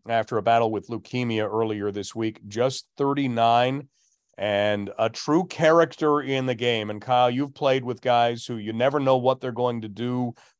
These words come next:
on the ice. You never know what they're going to do off the ice.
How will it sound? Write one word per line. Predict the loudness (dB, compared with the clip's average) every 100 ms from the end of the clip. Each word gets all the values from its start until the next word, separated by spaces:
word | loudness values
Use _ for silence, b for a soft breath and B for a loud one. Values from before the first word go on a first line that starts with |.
| _
on | 4 4 4
the | 4
ice. | 4 4 -2 -6
You |
never | -4 -2 0
know | 0 2
what | 2 0
they're | -2
going | -2 -2 -4
to |
do | -6 -4 -2 -4 4
off | 6 6 2
the | 2
ice. | 4 4 0 -10